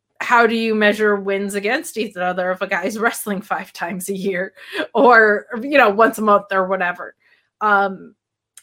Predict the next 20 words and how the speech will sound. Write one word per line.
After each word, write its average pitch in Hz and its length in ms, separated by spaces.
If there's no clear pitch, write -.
and 240 520
then, 220 580
like, 208 360
what 247 400
if 247 160
there 226 220
is 214 140
someone 226 360
who 196 140
has 202 200
a 202 60
really 208 300
great 202 260
underdog 196 520
story 196 300
that 190 180
is 277 220
being 190 320
built 180 300
through, 185 580